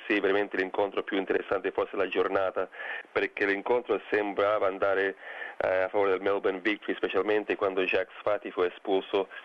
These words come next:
al sessantatreesimo. I Victory sono andati in vantaggio al quarantaseiesimo grazie a un gol di Costa Barbaroussis, ma anche dopo l'espulsione il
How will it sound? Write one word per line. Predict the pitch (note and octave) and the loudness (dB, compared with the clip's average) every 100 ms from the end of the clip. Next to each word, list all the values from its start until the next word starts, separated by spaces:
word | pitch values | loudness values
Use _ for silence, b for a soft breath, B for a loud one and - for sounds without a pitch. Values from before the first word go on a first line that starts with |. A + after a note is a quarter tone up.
| B | B
al | - G2 | -2 -2
sessantatreesimo. | - - - G#2 G2+ G2 G#2 G2+ G2 - - F#2+ G#2+ - A2+ | -2 -4 -2 -2 -2 0 2 2 0 -4 -6 -4 -6 -6 -4
I | |
Victory | G#2 A2+ A2 | 0 0 -2
sono | G2 F#2+ | 0 0
andati | G2 | 2
in | G2 F#2 | -2 0
vantaggio | G2 F#2+ - G2 F#2+ | -2 0 0 0 2
al | F#2+ | -2
quarantaseiesimo | - G2 G2 G2 G2 - G2+ G#2+ A2+ - F#2+ | 2 2 2 0 -2 0 2 2 2 -2 0
grazie | G2 - G2 | 0 0 -6
a | |
un | |
gol | F#2+ G2 F#2+ | 0 0 0
di | F#2 | -6
Costa | - G#2 - G2+ | -2 -4 -2 -4
Barbaroussis, | F#2 F#2 F#2+ F#2+ G2+ G2 - F2 - B B B B B | 0 -2 0 -2 -2 -4 -6 -8 -10 B B B B B
ma | - G2 F#2+ F#2+ | -2 2 2 2
anche | A2 A2+ | 0 0
dopo | G#2 G2+ | 0 2
l'espulsione | G2 - G#2+ A2 - G2 F#2+ | 0 0 -2 0 2 2 2
il | F2+ | -4